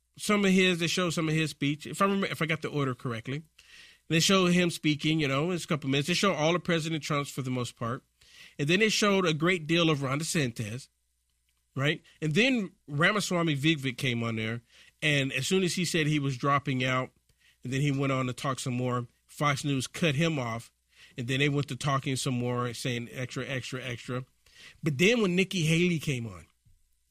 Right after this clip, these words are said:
Fox News aired Nikki Haley's speech. I would go as far as saying that Nikki Haley was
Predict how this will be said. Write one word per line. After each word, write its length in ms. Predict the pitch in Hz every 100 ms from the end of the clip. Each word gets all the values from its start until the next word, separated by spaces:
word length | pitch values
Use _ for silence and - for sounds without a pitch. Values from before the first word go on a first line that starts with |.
| _ _ _ - - _ _
Fox 540 | - - 214 247 - 175
News 480 | 190 196 180 156 - _ _ _ _ _ _ _ _ -
aired 320 | 190 185 165
Nikki 480 | 165 180 185 226 190
Haley's 500 | 165 180 175 156 -
speech. 680 | - - 180 123 - - - _ _ _ _ _ _ _ _ _ _ _ -
I 160 | 175
would 260 | 269 254 165
go 220 | 196 196
as 100 | 165
far 280 | - 196 190
as 100 | 160
saying 340 | - 190 185
that 140 | 160 135
Nikki 340 | 170 208 226
Haley 520 | 180 185 190 160 127 117 _
was 180 | 156 147